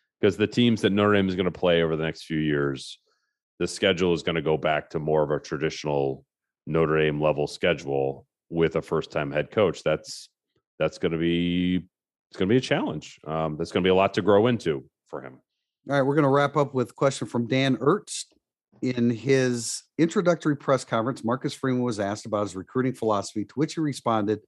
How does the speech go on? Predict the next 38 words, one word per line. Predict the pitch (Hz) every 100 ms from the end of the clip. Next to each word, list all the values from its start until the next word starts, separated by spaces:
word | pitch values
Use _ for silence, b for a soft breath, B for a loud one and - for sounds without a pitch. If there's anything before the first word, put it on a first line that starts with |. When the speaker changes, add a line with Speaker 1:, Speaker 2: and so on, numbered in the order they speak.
| _ _ _ _ _ _
Speaker 2:
"I | 120
better | 113 160 202 147
be | 143 131 110 98 95
the | 156 185
number | 147 120 113
one | 110 98 -
recruiter. | 104 98 - 101 107 101
I | 113
better | 101 131 143 135
be | 123 117 110 - 85
the | 85 147 170
lead | 131 117 104
recruiter | 101 95 - 113 104
on | 98
every | 101 123 139
kid | - 143
we | 139
recruit, | 139 135 107 98 -
and | 95
I | 92
plan | - 113 110
on | 104
doing | 98 85
it. | 80
If | 85 -
I'm | 92
not | 98 101 -
the | 98
lead | 98 104
recruiter, | 107 - 165 156 147 b b b b b b 127
then | 127
we're | 120 120
cheating | - 123 104
them." | 85 - _ _ _ _ _ _ -
Dan | 101 151 190
Ernst's | 151 175 -
question | - 180 - 147
is, | 156 127 120 123 -